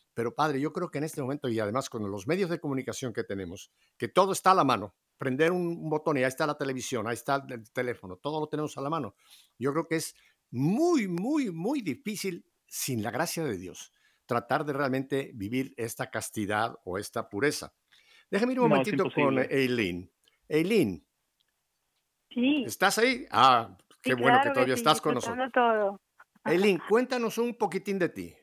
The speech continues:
Speaker 1: y, de, y volvemos con el tema, pero cuéntanos un poquitín de ti y tu relación con el movimiento Castos por Amor.
Speaker 3: Bueno, em, el movimiento de Castos por Amor está en el corazón del Señor y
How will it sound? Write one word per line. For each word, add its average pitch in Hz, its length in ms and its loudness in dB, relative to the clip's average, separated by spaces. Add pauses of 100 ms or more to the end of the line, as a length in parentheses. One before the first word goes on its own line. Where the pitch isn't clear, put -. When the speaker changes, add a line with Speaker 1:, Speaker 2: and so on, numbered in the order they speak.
Speaker 1:
y, 107 200 -4
de, 117 180 -2
y 120 80 -4
volvemos 147 400 0
con 151 140 0
el 131 100 -2
tema, 90 260 -4
pero 120 160 -4
cuéntanos 190 440 -4
un 180 140 -6
poquitín 156 480 -4
de 151 100 -2
ti 175 320 -2
y 160 160 -4
tu 185 260 0
relación 180 760 -2 (360)
con 131 180 0
el 120 80 0
movimiento 131 560 0
Castos 131 520 -2
por 110 180 -4
Amor. 90 320 -6 (1200)
Speaker 3:
Bueno, 269 460 2
em, 226 760 0 (360)
el 240 100 -12
movimiento 240 400 0
de 247 60 2
Castos 254 260 0
por 262 140 4
Amor 233 220 2
está 226 220 2
en 226 60 0
el 233 120 -4
corazón 214 400 0
del 233 160 -2
Señor 233 440 2
y 220 200 -4